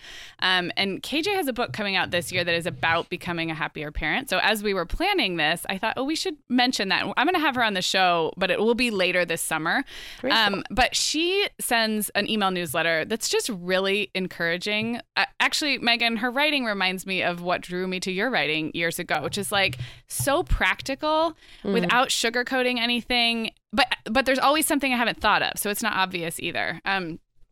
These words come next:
Speaker 1: and so I will link to K J's email sign up in our show notes. But I feel like if you like this topic, first of all, I think it's gonna be a great book and we'll have her on the show.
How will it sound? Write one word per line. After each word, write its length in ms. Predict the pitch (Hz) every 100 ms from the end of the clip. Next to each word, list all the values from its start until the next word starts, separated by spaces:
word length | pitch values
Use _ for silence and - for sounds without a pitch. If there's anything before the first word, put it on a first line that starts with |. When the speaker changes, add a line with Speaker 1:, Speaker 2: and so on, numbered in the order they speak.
| -
Speaker 1:
and 160 | 240 233
so 280 | - 226 214
I 380 | - 226 240 262 -
will 320 | - 240 202
link 380 | 180 190 - -
to 340 | - 214 185 175
K 160 | 180
J's 240 | 175 160 -
email 220 | 170 170
sign 240 | - 170
up 140 | 165 165
in 160 | 170
our 260 | 160 160 160
show 260 | - - 160
notes. 280 | 196 285 - - - -
But 120 | 226
I 140 | 226 220
feel 140 | -
like 100 | 294
if 140 | 277 -
you 100 | 208
like 320 | 185 185 214
this 220 | 220 208
topic, 400 | - 170 - 220
first 240 | - 233 214
of 40 |
all, 120 | 190
I 100 | 170
think 140 | 180 185
it's 80 |
gonna 100 | -
be 80 | 170
a 80 | 165
great 240 | 170 170
book 240 | - 196 -
and 140 | 175
we'll 100 | 165
have 200 | 160 156
her 160 | - 165
on 140 | 165
the 60 | 170
show. 400 | 170 160 131 160